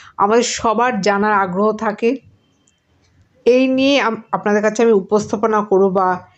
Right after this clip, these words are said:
আলোচনা করব দু হাজার পঁচিশ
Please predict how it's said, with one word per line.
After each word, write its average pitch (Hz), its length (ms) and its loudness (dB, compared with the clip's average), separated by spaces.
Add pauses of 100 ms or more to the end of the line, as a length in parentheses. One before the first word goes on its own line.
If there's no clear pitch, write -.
(300)
আলোচনা 220 480 2
করব 196 300 0 (1120)
দু 208 160 2
হাজার 254 260 0 (140)
পঁচিশ 208 640 -2